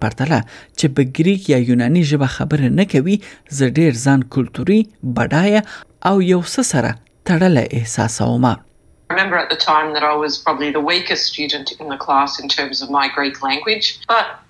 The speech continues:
Speaker 2: both my parents decided that participating in this program was vital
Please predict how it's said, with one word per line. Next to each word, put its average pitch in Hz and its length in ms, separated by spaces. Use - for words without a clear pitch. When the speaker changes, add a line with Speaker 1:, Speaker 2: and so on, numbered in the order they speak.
Speaker 2:
both 208 260
my 170 140
parents 196 640
decided 147 540
that 151 260
participating 147 600
in 143 100
this 139 100
program 143 560
was 147 220
vital 143 600